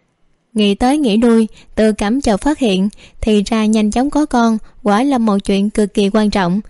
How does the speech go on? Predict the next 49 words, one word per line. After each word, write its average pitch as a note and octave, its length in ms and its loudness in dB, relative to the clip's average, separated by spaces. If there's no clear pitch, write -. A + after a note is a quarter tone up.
Đến A#3+ 220 2
lúc C#4 160 0
đó, B3 340 0
cho A#3 140 4
dù G#3+ 300 2
là G3+ 160 0
Tiêu A3+ 220 2
Kỳ G#3+ 260 0
có C4 160 0
người B3+ 200 0
tình G3+ 200 0
mới, A#3 300 0
nàng G#3 220 0
cũng A3 220 0
đã G3 180 -4
có D4 180 0
con, A#3 340 -2
coi A3 200 2
như G#3+ 240 2
cũng G3+ 220 -2
có D#4 140 0
đường A3 220 2
lui. A3+ 260 4
Bây A3+ 200 4
giờ, G3+ 340 0
nam A3 220 2
nhân A3 200 2
kia A3+ 220 0
còn G#3 200 0
chưa A#3 180 2
đủ G#3+ 240 2
để B3 140 0
tin A#3 200 0
cậy, F#3+ 300 -2
nhưng A3 200 0
con G#3+ 220 0
của A3 120 0
mình A3 320 0
thì G#3+ 160 -2
có C#4 180 0
thể G#3+ 220 -4
nắm C4 220 -2
giữ G#3+ 200 -2
trong A#3+ 180 0
lòng. G#3 260 0
Cho A#3 200 2
nên, A3+ 320 2
nàng G#3 200 2
rối A#3+ 180 2